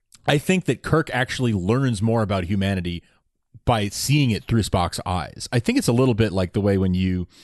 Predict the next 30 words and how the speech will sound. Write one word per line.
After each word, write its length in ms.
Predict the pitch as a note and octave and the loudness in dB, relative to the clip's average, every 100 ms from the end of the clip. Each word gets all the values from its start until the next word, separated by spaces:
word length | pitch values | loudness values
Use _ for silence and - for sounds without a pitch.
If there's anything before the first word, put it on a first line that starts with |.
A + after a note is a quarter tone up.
| - - _ _ | -20 -20 _ _
this 120 | B2 | -6
is 80 | G#2+ | -2
simplifying 480 | A#2+ G2 F2+ F2 E2+ | -2 -2 0 2 2
it, 100 | D#2 | 0
but 120 | - | 0
like 120 | G2+ | 2
when 100 | G#2 | 4
you're 80 | G2 | 4
raising 240 | G#2 F#2+ F#2 | 4 4 2
a 40 | |
child, 400 | - E2+ B1+ A#1+ | 0 -2 -2 -2
right? 200 | F#2 F#2 | -2 -2
And 100 | F2+ | 0
you 80 | F#2+ | 0
suddenly 340 | - B2+ B2+ | 2 2 4
see 140 | A2 C3 | 2 0
the 80 | A2 | 2
world 240 | A2 G#2+ | 2 2
through 120 | A2 | 0
the 80 | F#2+ | 0
kid's 240 | - F2+ | 2 2
eyes 260 | F#2+ F2 E2 | 2 2 0
and 240 | E2+ E2+ | -2 -2
you 200 | B2 F#3+ D3 | 2 2 4
gain 180 | A#2+ | 2
a 40 | G#2+ | 4
new 160 | G#2 | 4
appreciation 640 | G2 - F#2+ - F2 - E2 | 2 0 -2 0 -2 -2 -6
for 180 | - E2+ | -6 -4
life 500 | E2 D2 - - | -4 -6 -12 -20